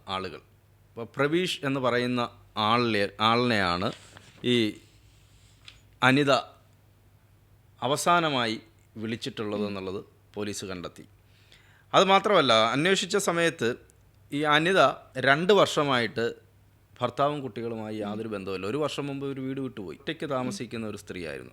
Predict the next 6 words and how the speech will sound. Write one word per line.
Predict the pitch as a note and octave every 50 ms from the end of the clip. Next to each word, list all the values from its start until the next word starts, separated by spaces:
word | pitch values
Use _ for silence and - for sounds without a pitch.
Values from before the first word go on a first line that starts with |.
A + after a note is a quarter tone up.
| - -
അങ്ങനെയാണ് | A2+ B2 C#3+ D#3 E3+ D#3+ C3+ A2 G2+ G2+ A2 - - - - - - - - _ - _ - A2+ B2+
ഡ്രൈവറായ | B2 C3 C#3+ D#3 D#3 E3 D3+ C3 A#2 G#2+ G#2+ A2 A#2+
പ്രവീഷുമായി | A#2+ - - B2+ A2 A2 B2 C3 C3+ - - C3+ A2 G2+ F#2 F#2+ G2+ - - -
അടുക്കുന്നത്. | G2+ G2 F#2+ - G#2+ F#2 D#2+ C2 - -
പ്രവീഷ് | G#2 A2+ A#2 B2+ B2+ - - - _ A#2+
ഡ്രൈവറാണ്. | G#2 A2 A#2 A#2 A#2 A#2 G2+ F2 C#2 - -